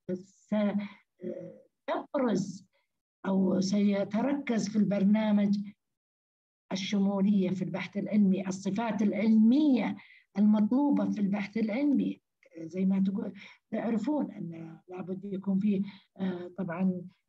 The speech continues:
آه، مرجعية في الاقتباس، لابد يكون فيه أرج-، مرجعية في النقل، لابد يكون فيه حداثة المواضيع وخلافه، وهذه كلها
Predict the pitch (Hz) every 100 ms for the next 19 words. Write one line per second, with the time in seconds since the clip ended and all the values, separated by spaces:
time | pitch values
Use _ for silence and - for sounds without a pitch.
0 | - 180 180 185 202 175 202 208 214 196
1 | 196 202 208 - 233 277 285 208 - -
2 | 160 165 180 180 190 196 196 190 185 202
3 | 202 - 180 220 214 208 233 247 285 -
4 | - 285 - 180 - 190 196 202 208 -
5 | - - - 208 208 202 208 208 214 226
6 | 240 269 - 196 196 190 170 170 196 202
7 | 247 302 330 302 277 285 269 254 240 240